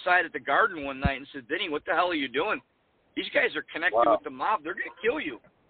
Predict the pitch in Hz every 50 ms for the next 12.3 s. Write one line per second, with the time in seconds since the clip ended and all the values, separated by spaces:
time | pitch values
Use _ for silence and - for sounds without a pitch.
0 | _ - - _ _ _ _ _ _ _ _ 175 185 196 202 202 220 _ - 107
1 | - 131 139 123 - - - - 131 - - - - 190 190 185 165 151 156 180
2 | 202 202 202 214 214 - - 294 302 254 202 165 160 165 190 - - _ _ _
3 | _ _ _ _ _ _ _ _ _ _ _ _ _ _ _ _ _ _ _ _
4 | _ _ _ _ _ _ _ _ - 190 269 320 277 262 220 196 185 - - -
5 | 180 190 196 185 180 190 226 254 262 - - 196 - - 202 220 262 - - 190
6 | 170 156 156 156 156 - _ _ _ - - 135 156 156 165 165 170 180 180 175
7 | 165 - _ 196 160 - 180 190 185 180 165 156 131 147 143 139 139 147 - _
8 | _ _ _ _ _ _ _ _ _ _ 143 143 139 147 147 - _ _ _ _
9 | 247 285 294 - - 190 175 196 202 196 185 180 180 185 185 151 165 151 - -
10 | - - _ - 156 160 156 - _ _ 180 202 214 214 185 180 214 240 302 -
11 | - 170 147 - 147 139 135 - - 170 147 139 135 156 156 147 143 139 139 139
12 | 135 131 131 143 139 131